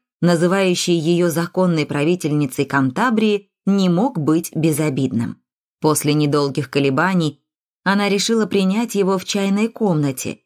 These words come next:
Покинутый хозяином кабинет Фердинанда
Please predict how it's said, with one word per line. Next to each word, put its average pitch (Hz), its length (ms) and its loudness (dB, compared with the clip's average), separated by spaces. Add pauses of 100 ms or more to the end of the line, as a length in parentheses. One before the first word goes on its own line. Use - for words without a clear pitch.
(320)
Покинутый 156 560 0
хозяином 151 680 0
кабинет 156 640 -2 (480)
Фердинанда 170 1000 2